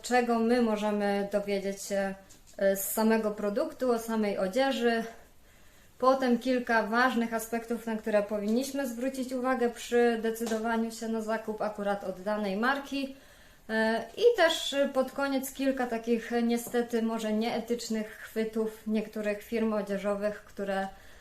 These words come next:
stosują, żeby nas po prostu nakłonić do zakupu, który niekoniecznie jest nam, e, zawsze potrzebny.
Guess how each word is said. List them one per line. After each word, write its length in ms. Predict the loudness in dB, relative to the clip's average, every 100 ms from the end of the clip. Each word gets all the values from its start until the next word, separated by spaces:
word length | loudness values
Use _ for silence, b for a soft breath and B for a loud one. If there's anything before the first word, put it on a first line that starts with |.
| B B
stosują, 560 | -10 -2 0 4 4 2
żeby 180 | 0 0
nas 240 | 0 -2
po 120 | -6
prostu 440 | -4 -4 -4 -4 -2
nakłonić 560 | -2 -4 -2 -2 -2
do 140 | -4 -4
zakupu, 460 | -4 -4 -4 -2
który 360 | -4 -4 -2 0
niekoniecznie 720 | -2 -2 -2 -2 -4 -4 -6
jest 180 | -6 -6
nam, 240 | -6 -6 -8
e, 180 | -8
zawsze 380 | -6 -6 -6 -8
potrzebny. 540 | -8 -10 -10 -12 -12